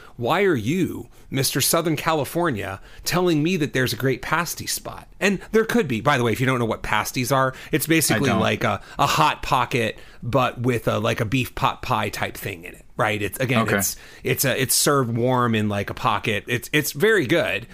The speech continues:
Speaker 1: but it's
Speaker 2: Okay.
Speaker 1: more like a, a, a portable pot pie. Um, and you can, you can put all kinds of, like, you know, different things in it and stuff like that. Again, I'm a fan.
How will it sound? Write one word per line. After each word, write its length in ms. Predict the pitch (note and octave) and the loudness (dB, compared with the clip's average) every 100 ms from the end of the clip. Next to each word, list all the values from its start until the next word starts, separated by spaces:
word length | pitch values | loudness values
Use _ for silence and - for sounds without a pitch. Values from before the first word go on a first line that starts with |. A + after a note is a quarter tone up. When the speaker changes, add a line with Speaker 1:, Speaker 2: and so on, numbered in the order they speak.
| - - | -20 -2
Speaker 1:
but 140 | C3+ | 0
it's 100 | B2+ | 0
Speaker 2:
Okay. 140 | - C3+ | 2 2
Speaker 1:
more 100 | C3 | 2
like 200 | A#2 A#2 | 0 0
a, 120 | A2 | 0
a, 180 | B2+ A#2+ A2+ | 0 0 -2
a 100 | - | -4
portable 400 | - D#3+ C3 A#2 | 0 2 2 0
pot 300 | - A#2 - | 0 0 0
pie. 320 | - F2+ - - - - - | -4 -4 -6 -14 -20 -16 -4
Um, 260 | A2 A2 | 0 0
and 180 | G#2+ B2+ | 2 2
you 80 | B2 | 2
can, 240 | B2 A2+ | 2 0
you 120 | A2+ B2+ | 0 0
can 100 | A2+ | 0
put 160 | B2+ | 0
all 160 | A2+ A2 | 2 0
kinds 320 | - A2+ G#2+ | 0 -2 -2
of, 140 | C3+ | -4
like, 420 | F#2+ F#2+ F#2+ - - - | -4 -4 -4 -8 -12 -4
you 160 | F#3+ G#3 | 0 2
know, 120 | F#3 | 2
different 360 | F3+ F3+ D#3 | 2 0 -2
things 320 | - C#3 B2+ G#2 | 0 -2 -2 -4
in 120 | F#2+ | -8
it 60 | |
and 160 | F#2+ F#2 | -10 -8
stuff 300 | - F#2 - | -6 -6 -6
like 180 | F#2+ - | -8 -6
that. 220 | F#2+ F#2 | -6 -4
Again, 180 | G2 G#2+ | -4 0
I'm 180 | A#2+ C3 | 2 2
a 40 | B2 | 0
fan. 480 | - G2+ A2 D#3 | -2 -2 -2 -4